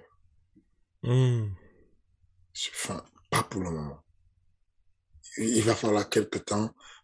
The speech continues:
Speaker 2: pour comprendre la clé de Cyril. Ça va prendre quelques années.
Speaker 1: Ok.
Speaker 2: C'est que, c'est, c'est vraiment pas pour m'enflammer ou pour dire quoi que ce soit. Je dis simplement que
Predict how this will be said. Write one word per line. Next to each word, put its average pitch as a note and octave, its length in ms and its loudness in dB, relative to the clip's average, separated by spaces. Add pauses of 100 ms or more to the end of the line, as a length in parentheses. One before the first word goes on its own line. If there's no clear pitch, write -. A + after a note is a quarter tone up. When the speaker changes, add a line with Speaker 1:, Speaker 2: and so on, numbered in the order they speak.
(120)
Speaker 2:
pour - 80 -14
comprendre F#2 380 -4
la F2 100 -2
clé F#2+ 320 -6
de E2+ 260 -8
Cyril. D#2+ 460 -2 (140)
Ça - 180 -6
va F2+ 80 -2
prendre G2 280 -4
quelques F2 380 -6
années. E2 240 -10 (1300)
Speaker 1:
Ok. B3 400 6
Speaker 2:
C'est A2 100 -4
que, G#2 100 -4 (680)
c'est, - 380 4
c'est C#3+ 120 8
vraiment C#3 380 8
pas D3+ 160 6
pour - 200 0
m'enflammer A#2 580 4
ou A2+ 80 4
pour A2+ 140 6
dire A2+ 200 6
quoi A#2+ 160 4
que - 80 2
ce - 100 2
soit. B2+ 220 8
Je G#2+ 100 6
dis A2+ 180 0
simplement A2+ 520 2
que - 120 -4